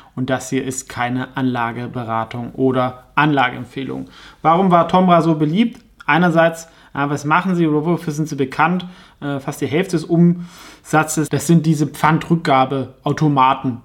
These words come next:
Ja? Kennen wahrscheinlich die meisten Leute, ist oft ein schönes Gefühl. Man schmeißt da die Flaschen rein, kriegt ein bisschen Geld zurück, wenn's funktioniert. Ja? Oft, ähm, sind die auch mal, ähm, irgendwie kaputt, ja, oder sie nimmt es nicht an,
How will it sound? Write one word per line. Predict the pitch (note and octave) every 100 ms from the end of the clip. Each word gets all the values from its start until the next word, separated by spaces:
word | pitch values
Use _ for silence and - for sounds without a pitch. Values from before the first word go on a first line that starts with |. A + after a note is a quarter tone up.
| -
Ja? | D3+ F3+ F3+
Kennen | - F#3+
wahrscheinlich | F#3 F#3 F3
die | F3+
meisten | E3 D#3+ E3 E3
Leute, | D#3 D#3
ist | F#3+
oft | F3
ein | E3+
schönes | - F3+ F3
Gefühl. | E3 - F3+ F3 E3+ F3 - - -
Man | D#3
schmeißt | - E3 E3 E3
da |
die | D3+
Flaschen | D3 E3 E3 E3+
rein, | D3 D3+ D3+ D3
kriegt | D#3+ -
ein | D3
bisschen | C#3 D3
Geld | C#3 D3+ D3+
zurück, | D3+ C#3+ D3+ - -
wenn's | C#3 D#3 D#3+
funktioniert. | F3 D#3 - D#3 D3 D#3+ F3+ F3
Ja? | C3+ D3 -
Oft, | D3 C#3+
ähm, | D3+ D3 C3+ C3+ C3+ - - - -
sind | - D3+
die | D3+
auch | D3
mal, | D3 D3
ähm, | D3 D3 -
irgendwie | D3+ D3+
kaputt, | D3 C#3+ F#3+ G3 -
ja, | C#3+ D3+ E3
oder | D3 C#3+
sie | C3 C#3+
nimmt | D#3+ D#3+
es | D3+
nicht | D3 C3+
an, | D#3+ D#3+ F3 E3+